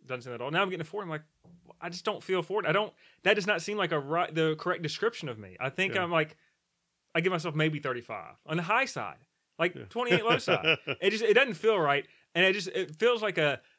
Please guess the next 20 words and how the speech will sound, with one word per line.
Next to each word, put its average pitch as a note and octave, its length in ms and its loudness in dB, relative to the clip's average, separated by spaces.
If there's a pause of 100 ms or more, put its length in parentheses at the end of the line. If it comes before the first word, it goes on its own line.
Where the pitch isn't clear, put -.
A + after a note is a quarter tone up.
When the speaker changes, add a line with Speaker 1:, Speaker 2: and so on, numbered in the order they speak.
(140)
Speaker 1:
a D3 100 -2
negative D#3+ 340 2
connotation. C#3 420 -4
Like, C#3 160 -2
um, B2 380 -2
I D3+ 40 -10
don't F#3 100 -2
know F#3 40 -2
if D#3 80 -2
it D3 80 2
was - 160 -12 (220)
last D#3 280 2
week D#3 80 -8
on C3+ 60 -10
the D3+ 60 -10
podcast C#3+ 260 -2
or - 40 -16
the C3+ 40 -6
week A#2+ 100 -8
before B2 480 -6